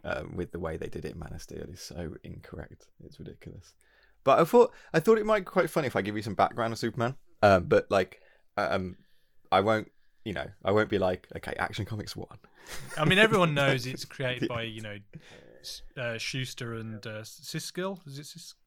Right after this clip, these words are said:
Speaker 2: no,
Speaker 1: Siegel,
Speaker 2: Siegel.
Speaker 1: I think.
Speaker 2: Siegel.
Speaker 1: Yeah, Jerry Siegel and Joe Shuster.
Speaker 2: Yeah,
Speaker 1: Yeah.
Speaker 2: yeah.
Speaker 1: And it's kind of interesting. It's kind of, in, I think it's, you know, they were paid ten dollars a page,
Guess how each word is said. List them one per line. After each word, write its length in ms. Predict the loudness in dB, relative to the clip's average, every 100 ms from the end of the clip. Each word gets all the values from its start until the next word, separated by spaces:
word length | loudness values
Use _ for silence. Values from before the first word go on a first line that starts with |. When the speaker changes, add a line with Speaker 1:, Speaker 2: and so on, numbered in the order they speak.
| _ -14
Speaker 2:
no, 140 | -14 -12
Speaker 1:
Siegel, 360 | -4 -2 -2 -6
Speaker 2:
Siegel. 80 |
Speaker 1:
I 20 | -8
think. 220 | -10 -10
Speaker 2:
Siegel. 120 | -8
Speaker 1:
Yeah, 180 | -10 -6
Jerry 260 | 0 0 0
Siegel 300 | -2 -2 -4
and 120 | -6
Joe 140 | -10
Shuster. 420 | -10 -12 -10 -12 -6
Speaker 2:
Yeah, 40 |
Speaker 1:
Yeah. 300 | -4 -4 -6 -14 -20 4
Speaker 2:
yeah. 80 | 6
Speaker 1:
And 100 | 6
it's 180 | 4 0
kind 200 | 2 4
of 80 | 2
interesting. 500 | 2 0 -2 -2 -4
It's 100 | 4
kind 220 | 4 4
of, 100 | 0
in, 160 | -4 2
I 120 | 4 4
think 260 | 2 -6
it's, 300 | -6 -8 -10 -10
you 100 | -6
know, 140 | -4 -6 -6
they 140 | 4 6
were 80 | 6
paid 420 | 4 4 2 -2 -12
ten 300 | 0 2 4
dollars 300 | 6 4 4
a 40 | -2
page, 540 | -4 -4 -6 -10 -14